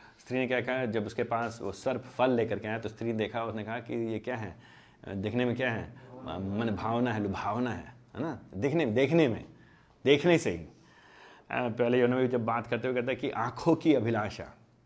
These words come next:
और आँखें हमारी, अम, अ,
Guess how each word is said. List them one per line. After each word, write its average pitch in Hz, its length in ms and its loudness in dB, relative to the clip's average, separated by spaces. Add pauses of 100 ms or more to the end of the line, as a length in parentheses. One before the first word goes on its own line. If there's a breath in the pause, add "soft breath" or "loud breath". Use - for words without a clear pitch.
(960 soft breath)
और 156 160 -2
आँखें 143 300 4
हमारी, 175 440 2
अम, 110 540 -2
अ, 113 500 -6